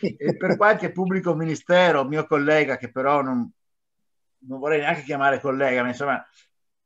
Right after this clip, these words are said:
Speaker 1: cioè, che è o ha fatto il pubblico ministero, l'avvocato è addirittura un, diciamo, un intruso molesto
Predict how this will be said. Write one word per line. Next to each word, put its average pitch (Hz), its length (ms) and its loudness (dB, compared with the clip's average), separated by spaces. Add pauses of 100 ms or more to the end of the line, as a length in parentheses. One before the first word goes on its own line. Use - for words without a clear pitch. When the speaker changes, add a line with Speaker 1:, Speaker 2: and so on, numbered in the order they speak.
(720)
Speaker 1:
cioè, - 600 -18
che 160 160 2
è 180 300 2 (100)
o 113 140 0
ha 123 80 4
fatto 151 380 2
il 127 80 -4
pubblico 143 320 -4
ministero, 135 760 -2 (360)
l'avvocato 156 760 2
è 147 80 2
addirittura 147 840 2
un, 135 680 2 (540)
diciamo, 156 480 0
un 170 140 -2
intruso 170 580 0
molesto 165 920 2